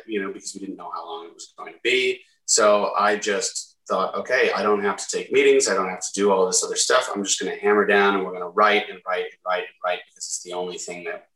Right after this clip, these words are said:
we can do." Um, and then you pitch,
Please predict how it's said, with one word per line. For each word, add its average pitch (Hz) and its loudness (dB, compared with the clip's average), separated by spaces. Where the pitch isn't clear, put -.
we 98 -12
can - -12
do." - -6
Um, 92 2
and 101 0
then 98 2
you 92 -8
pitch, 208 2